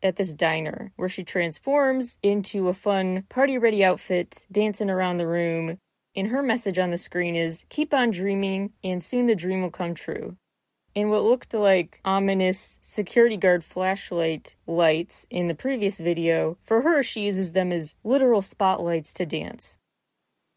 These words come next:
Chaeyoung's video is called Like a Star, with slow-mo running in front of the sports car, another juxtaposition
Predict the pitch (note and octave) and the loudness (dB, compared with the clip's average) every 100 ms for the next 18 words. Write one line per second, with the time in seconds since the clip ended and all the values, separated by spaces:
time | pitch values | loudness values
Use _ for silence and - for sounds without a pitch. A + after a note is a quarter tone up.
0 | _ _ _ - E4 F4+ D4+ G3+ G#3 G3+ | _ _ _ -6 -2 -2 -4 0 2 4
1 | F#3 G3 B3 - G#3 - A3 G3 F#3 G3+ | 2 0 -4 -4 -4 -2 -2 2 0 0
2 | - - D#3+ D#3 - _ _ _ G3 A3+ | -8 -6 -6 -6 -10 _ _ _ -4 -2
3 | - B3 C4 C4+ B3+ G#3 F#3+ F#3+ F#3+ F#3 | 0 0 2 4 2 4 2 2 0 -2
4 | F#3+ - G3 - G#3 G3 G3 - - F3 | -4 -4 -4 -2 -2 0 -2 -4 -2 0
5 | E3+ - - F3 E3 D#3+ D#3+ E3 G3+ A3+ | 0 -4 -6 0 2 2 0 -2 0 4
6 | C#4+ B3 G#3 G3 F#3 A3 G3 A#3+ - - | 6 6 2 0 -6 -4 2 2 2 -12